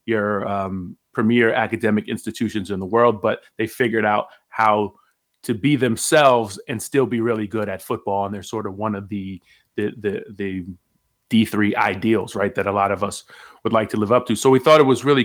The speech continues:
cool that, that we all got a chance to get to know Jim Margraf. And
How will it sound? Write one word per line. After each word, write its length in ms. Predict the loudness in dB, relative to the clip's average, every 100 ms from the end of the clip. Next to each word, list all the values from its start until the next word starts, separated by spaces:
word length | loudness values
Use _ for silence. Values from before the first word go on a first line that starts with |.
| 0
cool 280 | 0 2 2
that, 320 | 2 2 -2 -16 _
that 120 | 0
we 100 | 2
all 140 | 4 2
got 200 | 0 -2
a 20 |
chance 300 | -2 -4 -4
to 100 | -6
get 180 | -6 -4
to 80 | -2
know 200 | 0 0
Jim 240 | -2 -2
Margraf. 460 | 0 -2 -2 -6 -6
And 340 | -6 -4 -4